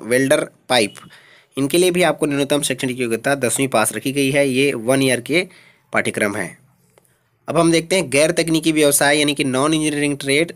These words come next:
यहाँ पर हैं, जिनकी अवधि एक एक साल की है, एक साल का पाठ्यक्रम है सभी। इसमें सबसे ऊपर में है कंप्यूटर हार्डवेयर and नेटवर्क मेंटेनेंस, उसके बाद आईओटी टेक्नीशियन, स्मार्ट एग्रीकल्चर, उस-, उसके बाद है आईओटी टेक्नीशियन, स्मार्ट हॉर्टिकल्चर।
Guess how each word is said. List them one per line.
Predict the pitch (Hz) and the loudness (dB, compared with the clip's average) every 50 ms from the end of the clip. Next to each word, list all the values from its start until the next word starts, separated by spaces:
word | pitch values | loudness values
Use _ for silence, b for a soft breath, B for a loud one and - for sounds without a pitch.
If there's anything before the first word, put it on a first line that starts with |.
| - _ _ - - - - _ - | -20 _ _ -20 -20 -20 -20 _ -8
यहाँ | 113 120 127 131 | -4 -2 -2 -2
पर | 135 147 143 131 | 0 0 0 0
हैं, | 143 143 160 196 170 b b b b b | 0 -2 -2 -4 -6 b b b b b
जिनकी | 110 117 127 131 131 151 151 | -6 -4 -4 -2 0 0 2
अवधि | 135 135 131 120 139 156 156 | 4 4 2 2 0 -2 -2
एक | 110 120 120 139 | -2 -2 0 0
एक | 143 139 | 0 0
साल | - - 135 143 | 0 0 0 0
की | 139 143 143 139 | 0 0 -2 0
है, | 151 156 202 226 | 0 0 -2 -4
एक | - - 120 117 | -6 -6 -4 -2
साल | - - 123 127 | 0 2 2 2
का | 123 131 | 0 0
पाठ्यक्रम | 131 120 120 127 127 135 143 143 | 0 0 -2 0 0 0 0 0
है | 147 139 | 0 0
सभी। | - - 117 120 151 165 180 175 B B B B B B B _ _ - | 0 0 0 0 0 -2 -2 -6 B B B B B B B _ _ -14
इसमें | 131 147 143 | -10 -6 -4
सबसे | 147 170 165 - 175 | -2 -2 -2 0 -2
ऊपर | 170 165 165 170 170 | 0 0 2 2 2
में | 170 165 | 2 0
है | 170 175 175 | 0 -2 -2
कंप्यूटर | 175 151 143 139 135 143 156 | -2 -2 -2 -2 0 0 0
हार्डवेयर | 160 156 139 135 139 139 147 156 156 | 0 0 0 0 0 0 0 0 0
and | 143 143 143 151 | 0 -2 -2 0
नेटवर्क | 147 139 131 135 147 147 147 | 0 -2 0 0 0 0 0
मेंटेनेंस, | 151 143 143 139 131 135 143 160 196 - - - - - | 0 -2 -2 -2 -2 -2 -2 -2 -2 -2 -2 -4 -6 -10
उसके | 139 123 - - 139 | -12 -10 -10 -8 -8
बाद | 147 143 - - | -8 -8 -8 -6
आईओटी | 123 127 135 139 139 139 165 165 | -4 -2 0 0 0 -2 -4 -4
टेक्नीशियन, | 165 151 160 156 151 143 - - 151 160 175 175 175 - B B B B B B | -4 -4 -4 -2 -2 -2 -2 -2 0 0 0 -2 -4 -6 B B B B B B
स्मार्ट | - - - 127 135 147 165 175 | -4 -2 0 0 2 2 2 2
एग्रीकल्चर, | 165 160 151 139 156 147 143 139 151 147 151 | 0 0 0 2 0 0 2 2 0 0 0
उस-, | 139 131 - - | -2 -4 -8 -8
उसके | 117 - - 151 | -8 -2 0 2
बाद | 156 160 160 165 | 2 2 2 2
है | 175 110 | 0 0
आईओटी | 85 127 139 139 139 139 139 165 | 0 2 2 0 0 0 -2 -2
टेक्नीशियन, | 165 165 151 156 156 151 156 - - 160 175 190 147 | -2 -2 -4 -4 -4 -4 -4 -2 0 0 0 0 0
स्मार्ट | 143 - - - 143 147 160 156 | -2 -2 0 0 0 0 0 0
हॉर्टिकल्चर। | - 143 131 135 151 135 143 127 113 107 120 104 98 | 0 0 0 0 0 0 2 0 2 2 -2 -2 -2